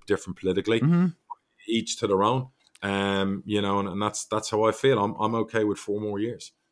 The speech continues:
Speaker 1: um, you know, of, of where we were going economically and growth-wise, um, and how it affects the things I do.
Speaker 2: It's gonna be an interesting, uh, what is it, forty-five, forty days or something like that,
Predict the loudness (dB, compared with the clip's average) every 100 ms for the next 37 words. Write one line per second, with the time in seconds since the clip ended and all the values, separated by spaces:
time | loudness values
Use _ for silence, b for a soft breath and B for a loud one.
0 | _ -10 -4 -2 -2 -4 -6 -6 -4 -2
1 | -2 -4 -10 -4 0 2 0 0 0 -2
2 | -4 -8 -10 -10 -10 -10 -14 -6 -4 -4
3 | -8 -14 -18 _ _ _ -10 -6 -6 -6
4 | -8 -8 -8 -6 -6 -8 -10 -10 -8 -4
5 | -4 -4 -10 _ -20 -20 -20 _ _ _
6 | _ _ _ _ b b b b b -8
7 | 0 4 6 8 6 4 0 2 2 2
8 | 2 2 0 -2 0 -2 -2 -4 -6 -4
9 | -2 -2 -2 -2 0 0 -2 -2 -2 -2
10 | -2 0 0 0 -2 -4 -4 -4 -4 -6
11 | -6 -6 -6